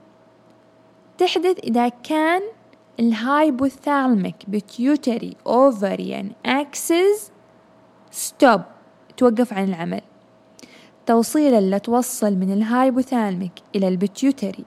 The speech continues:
إلى الأوفريان، هذه صار لها توقف، ستوب. وش الأسباب؟ نفكر في عدة أسباب. ممكن هذه المرأة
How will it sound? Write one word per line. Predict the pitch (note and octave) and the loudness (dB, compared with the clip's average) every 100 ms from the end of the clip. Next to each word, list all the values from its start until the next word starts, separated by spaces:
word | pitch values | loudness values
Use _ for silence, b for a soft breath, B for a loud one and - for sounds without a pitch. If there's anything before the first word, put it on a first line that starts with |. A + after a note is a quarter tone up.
| - | -10
إلى | F#3+ G3 | -6 -6
الأوفريان، | G3 G3+ - - B3 C4+ B3 A3 A3 A#3+ D#4+ - B B B B B _ _ | -6 -10 -4 4 4 6 2 2 2 0 -2 -12 B B B B B _ _
هذه | - C4 C4+ A#3+ D4+ G4 - _ _ _ _ - | -4 0 2 0 -2 -6 -14 _ _ _ _ -20
صار | - A#3 G#3+ | -6 -4 0
لها | A3 A3+ A#3 A#3 - | 0 0 0 -4 -6
توقف، | - G3 G3+ - - - _ | -2 -2 -2 -12 -16 -20 _
ستوب. | - - - - - _ _ _ _ _ _ _ B B B B B B B _ _ _ _ _ _ _ _ - | -18 -8 -4 -6 -8 _ _ _ _ _ _ _ B B B B B B B _ _ _ _ _ _ _ _ -10
وش | - | -2
الأسباب؟ | C5+ A4+ - B3+ F#3 E3 G3+ G#3 - _ _ _ _ _ _ _ _ _ _ _ _ _ _ _ _ b b b b _ _ _ _ _ _ _ _ _ C4 | 0 -2 -2 -2 0 -2 -10 -18 -20 _ _ _ _ _ _ _ _ _ _ _ _ _ _ _ _ b b b b _ _ _ _ _ _ _ _ _ -8
نفكر | C4 F#4 - | -2 -2 0
في | G#4 C#4+ | -2 -2
عدة | C#4+ D4+ D4+ | 0 -2 -6
أسباب. | G#3+ - G3 F#3+ - _ _ _ _ _ _ _ b b b b - | -10 -10 -12 -12 -16 _ _ _ _ _ _ _ b b b b -6
ممكن | C#4 E4 F#4+ F4 | -4 -2 -4 -2
هذه | E4+ G4 F#4 B3+ | 0 2 2 2
المرأة | G#3+ A#3+ B3 - G3+ G3+ | 2 2 2 0 -4 -6